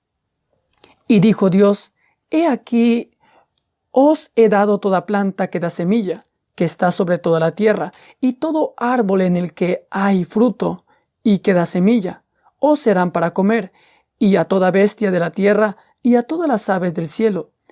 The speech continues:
y a todo lo que se arrastra sobre la tierra, en que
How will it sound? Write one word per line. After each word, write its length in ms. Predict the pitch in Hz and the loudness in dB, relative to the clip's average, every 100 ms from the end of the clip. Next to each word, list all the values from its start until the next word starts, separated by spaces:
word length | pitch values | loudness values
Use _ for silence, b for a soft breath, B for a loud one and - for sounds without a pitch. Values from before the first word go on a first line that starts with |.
| _ | _
y 140 | 196 | 0
a 80 | 170 | 0
todo 300 | - 190 202 | 0 0 2
lo 100 | 196 | 2
que 120 | 196 | 0
se 120 | 165 170 | -4 -2
arrastra 560 | 175 202 - 240 254 b b | 0 -2 -2 -6 -6 b b
sobre 300 | - 185 180 | -8 -4 -2
la 140 | 170 | -2
tierra, 480 | 165 247 240 185 190 _ _ _ _ _ | 0 0 0 -2 -6 _ _ _ _ _
en 260 | 240 240 220 | 2 2 2
que 340 | 220 208 214 | 2 2 2